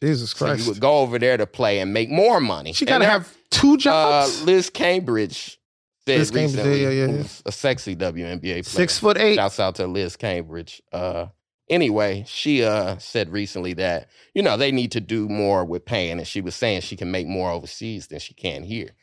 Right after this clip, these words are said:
Speaker 1: Mm.
Speaker 2: So she had a, uh, she had a, uh, what's the, uh, thing called? The vape pen? She had a vape
Speaker 1: Yeah,
Speaker 2: pen.
Speaker 1: weed vape pen. Yeah, that's what
Speaker 2: She
Speaker 1: I
Speaker 2: had a
Speaker 1: heard.
Speaker 2: vape pen,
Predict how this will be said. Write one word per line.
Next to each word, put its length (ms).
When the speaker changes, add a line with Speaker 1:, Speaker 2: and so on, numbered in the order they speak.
Speaker 1:
Mm. 240
Speaker 2:
So 460
she 280
had 300
a, 220
uh, 440
she 160
had 240
a, 200
uh, 420
what's 220
the, 200
uh, 160
thing 300
called? 320
The 80
vape 300
pen? 280
She 140
had 120
a 40
vape 320
Speaker 1:
Yeah, 140
Speaker 2:
pen. 80
Speaker 1:
weed 180
vape 220
pen. 180
Yeah, 140
that's 140
what 140
Speaker 2:
She 60
Speaker 1:
I 40
Speaker 2:
had 40
a 100
Speaker 1:
heard. 20
Speaker 2:
vape 280
pen, 480